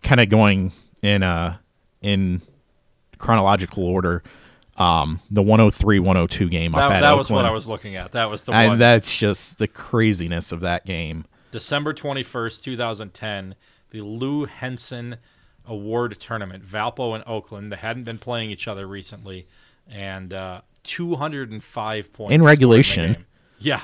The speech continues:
Speaker 1: In regulation. I mean, that was amazing. I think the first Butler win,
Speaker 2: Yeah.
Speaker 1: you know, finally getting off that schneid, um, was, was a big one. Um, just looking through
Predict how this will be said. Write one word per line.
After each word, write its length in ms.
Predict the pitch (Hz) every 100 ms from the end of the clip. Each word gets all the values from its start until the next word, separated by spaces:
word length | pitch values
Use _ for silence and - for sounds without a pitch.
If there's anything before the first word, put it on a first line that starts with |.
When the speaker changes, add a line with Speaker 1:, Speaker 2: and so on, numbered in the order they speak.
| - _ - -
Speaker 1:
In 200 | 123 123
regulation. 640 | 113 113 90 85 95 80 82
I 80 | 85
mean, 140 | 82
that 120 | 90
was 360 | 82 85 - -
amazing. 260 | 82 82 -
I 80 | 95
think 280 | 92 104 87 -
the 120 | 110
first 440 | - 127 120 - 98
Butler 360 | 98 110 101
win, 340 | 98 101 98 101 _ _ _ _
Speaker 2:
Yeah. 300 | 117 110 110 -
Speaker 1:
you 220 | - 95 90
know, 120 | 87
finally 540 | - 98 95 98 87
getting 500 | 87 98 90 90 92 -
off 220 | 95 92 -
that 220 | 85 -
schneid, 560 | - 98 90 90 85 85 _ _ _ _ _
um, 440 | 87 87 85 87 85 _ 92
was, 320 | 92 90 90
was 260 | 98 95 90
a 40 |
big 240 | 90 92 90
one. 420 | 92 92 92 90 - _ _ _ _
Um, 580 | - 80 80 76 80 90 - _ _ _ _ _ _
just 580 | - - - - - - _ 240 247 _ -
looking 580 | 107 101 98 104 92 90
through 260 | 95 92